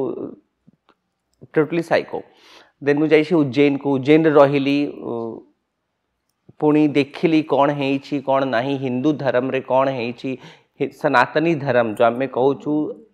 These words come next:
ସିରିୟସଲି ଯୋଉ ଆମେ ଏଇଠି ଯୋଉ ଦେଖୁଛୁ, ଯେଠି ମାନେ କି ସନାତନୀ ଧର୍ମକୁ ନେଇକି ଯୋଉ ପାଲା, you can say, ଯୋଉ ଚାଲିଛି ଆଜିକାଲି, ସେ ସବୁ ନାହିଁ ଧର୍ମରେ ବି।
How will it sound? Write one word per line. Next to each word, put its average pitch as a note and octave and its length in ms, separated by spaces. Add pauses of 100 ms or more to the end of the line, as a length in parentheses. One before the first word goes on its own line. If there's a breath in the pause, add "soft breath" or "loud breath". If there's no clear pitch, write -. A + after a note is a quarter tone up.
(720)
ସିରିୟସଲି G3+ 600 (540 soft breath)
ଯୋଉ C3+ 240
ଆମେ F3 340 (300)
ଏଇଠି G3 360
ଯୋଉ B3+ 140
ଦେଖୁଛୁ, G3 580 (380)
ଯେଠି C#3+ 300
ମାନେ D#3+ 200
କି E3+ 160
ସନାତନୀ D3 580
ଧର୍ମକୁ C#3+ 460
ନେଇକି D3 380
ଯୋଉ D3+ 220 (280)
ପାଲା, C3+ 340
you C#3+ 160
can C#3 180
say, C3 200 (500 soft breath)
ଯୋଉ C3 100
ଚାଲିଛି C3+ 560 (100)
ଆଜିକାଲି, B2 580
ସେ E3+ 160
ସବୁ E3+ 320
ନାହିଁ D3 460 (460)
ଧର୍ମରେ B2+ 560
ବି। G2 140